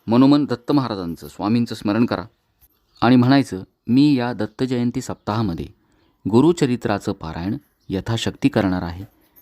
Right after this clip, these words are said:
दत्त महाराज, स्वामी महाराज, माझ्याकडून ही सेवा आपण करून घ्या. आपली एखादी मनोकामना असेल,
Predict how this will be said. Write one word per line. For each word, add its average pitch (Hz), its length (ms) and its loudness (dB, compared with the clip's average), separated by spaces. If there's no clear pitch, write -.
दत्त 104 220 -2
महाराज, 117 340 2
स्वामी 107 240 2
महाराज, 104 360 0
माझ्याकडून 104 520 -2
ही 95 80 -6
सेवा 95 280 -2
आपण 87 220 -2
करून 113 280 4
घ्या. 101 140 -2
आपली 127 440 2
एखादी 113 360 -2
मनोकामना 110 540 0
असेल, 80 280 -10